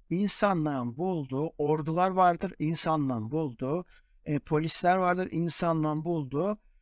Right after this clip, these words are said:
aslında kolluk kuvvetleri vardır kısacası. Dolayısıyla da bunun en nihayetinde kesinlikle ve kesinlikle kan dökülür. Ve bunu bakın ısrarla söylüyorum. Şimdi yanlışa başka yerlere çekilmesin diye söylüyorum.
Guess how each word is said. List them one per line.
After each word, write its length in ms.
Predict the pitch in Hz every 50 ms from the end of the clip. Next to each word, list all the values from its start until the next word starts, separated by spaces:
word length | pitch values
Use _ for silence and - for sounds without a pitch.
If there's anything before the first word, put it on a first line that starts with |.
| _ - -
aslında 580 | - - 180 - - - 127 127 131 180 220
kolluk 420 | 233 - - 254 277 269 254 220 -
kuvvetleri 480 | - 233 208 185 - - 208 196 185
vardır 400 | 175 160 135 120 113 123 - - _ -
kısacası. 640 | - - - 127 110 113 110 101 - - 117 92 - _ _ _ - - _ _ -
Dolayısıyla 640 | 143 143 165 180 175 - - - 311 302 240 196 170
da 180 | 156 135 117 - _ - _ _ _ _ _ -
bunun 460 | 143 170 180 202 220 247 254 226 208
en 320 | - - 180 185 185 175 170
nihayetinde 920 | 170 165 156 147 139 135 135 127 - - 139 120 120 113 151 185 226 254 - _ -
kesinlikle 640 | - - 165 - - 185 180 180 190 180 - - 143
ve 100 | 139 135
kesinlikle 800 | - - 151 - - - 143 123 117 113 - - - 185 233 277 - _ _ _ _ _ _ _ -
kan 360 | - - 196 196 208 208 160
dökülür. 560 | 156 165 147 - - 151 120 117 - - - _ _ - 156
Ve 280 | 175 202 208 208 208 - -
bunu 380 | - 156 143 185 214 220 226 214
bakın 220 | 208 196 - 180
ısrarla 480 | 175 156 - - 180 185 185 165 147 139
söylüyorum. 580 | - - - 135 131 131 120 110 120 127 156 151
Şimdi 200 | - 156 143 135
yanlışa 420 | 147 151 156 156 143 - 151 123
başka 260 | 147 135 - - 170
yerlere 220 | 156 147 147 147 139
çekilmesin 680 | - - 147 - 175 156 143 131 127 - - 113 104
diye 120 | 113 110
söylüyorum. 580 | 110 - - 113 110 107 104 110 123 156 208